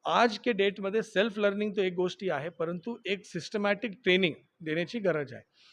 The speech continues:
तो माझी आपल्याला यही विनंती आहे की ज्या लोक याच्यामध्ये या,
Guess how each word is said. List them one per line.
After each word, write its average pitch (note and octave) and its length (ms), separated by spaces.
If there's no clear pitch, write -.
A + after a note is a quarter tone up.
तो A3+ 60
माझी G3+ 380
आपल्याला A#3 320
यही A3 200
विनंती G#3 320
आहे G#3 100
की A#3+ 80
ज्या E3 360
लोक G#3+ 260
याच्यामध्ये G3+ 600
या, F3+ 260